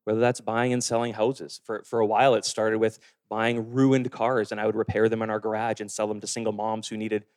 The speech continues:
cars to drive, or, or changing brakes, or,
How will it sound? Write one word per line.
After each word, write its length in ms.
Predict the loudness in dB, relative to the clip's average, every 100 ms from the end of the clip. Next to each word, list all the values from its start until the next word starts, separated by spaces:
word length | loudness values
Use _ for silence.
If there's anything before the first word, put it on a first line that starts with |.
| _
cars 320 | -2 2 2 2
to 100 | -4
drive, 380 | -6 -14 -18 _ _ _ _ -10
or, 80 | -2
or 120 | -2
changing 460 | 2 2 2 2 -2
brakes, 540 | 2 6 4 2 -8 -4
or, 200 | -6